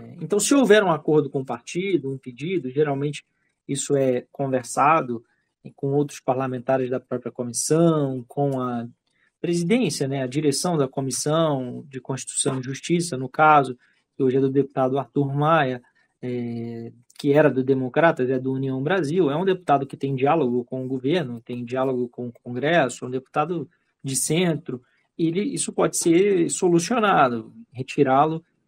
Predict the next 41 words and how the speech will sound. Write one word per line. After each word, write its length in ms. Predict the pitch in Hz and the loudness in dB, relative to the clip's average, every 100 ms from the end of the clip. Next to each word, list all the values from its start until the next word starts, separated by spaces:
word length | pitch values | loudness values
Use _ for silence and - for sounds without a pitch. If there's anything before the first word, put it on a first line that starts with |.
| _ - | _ -12
é, 160 | 127 123 | -10 -4
da, 180 | 139 - - | -2 -2 0
da 100 | 147 | 0
C 160 | 156 | 0
C 200 | 147 196 | 0 2
J. 360 | 160 135 123 - | 4 4 2 -2
Por 240 | - 254 | -2 -2
que 200 | - 247 | 2 6
a 60 | 214 | 6
C 120 | 170 | 4
C 160 | - 143 | -2 0
J, 380 | 131 127 - 131 | 2 0 -2 -8
né? 100 | 135 | -8
A 40 | |
C 240 | - - | -8 -8
C 200 | 160 208 | -2 0
J 220 | 170 202 - | 2 0 0
tem 180 | 208 214 | -2 0
essa 180 | 196 175 | 0 -4
simbologia 1200 | - - - 175 165 151 147 135 117 175 143 - _ _ _ _ - | -8 -8 -4 0 2 4 6 4 4 0 -2 -4 _ _ _ _ -2
por 140 | 226 | -2
ser 280 | - 156 190 | 0 0 0
a 60 | |
comissão 340 | - 214 202 196 | -2 -2 -2 0
mais 200 | 190 190 | 0 0
importante. 680 | 185 269 - 180 175 - - _ _ _ _ - | -2 -4 -2 0 0 -4 -14 _ _ _ _ -4
Ela 220 | 135 175 | 2 4
é 40 | |
mais 200 | 180 160 | 4 4
importante 420 | 160 170 147 175 170 | 2 -4 -4 -4 0
porque 260 | 208 - | 0 2
ela 240 | 190 196 - | 2 2 4
analisa, 800 | 175 240 240 160 170 220 151 - | 2 6 4 4 0 0 -2 -2
por 200 | 160 156 | 0 0
ali 180 | 170 | 0
passam 500 | - 170 170 - 208 | 0 0 0 -2 -6
todos 320 | 175 202 233 262 | -2 0 0 0
os 200 | 233 - | -4 -2
projetos 500 | 214 214 233 285 294 | 0 2 2 -2 -2
mais 180 | 320 | 2
importantes 640 | 277 247 - - 233 - | 2 0 -2 2 2 2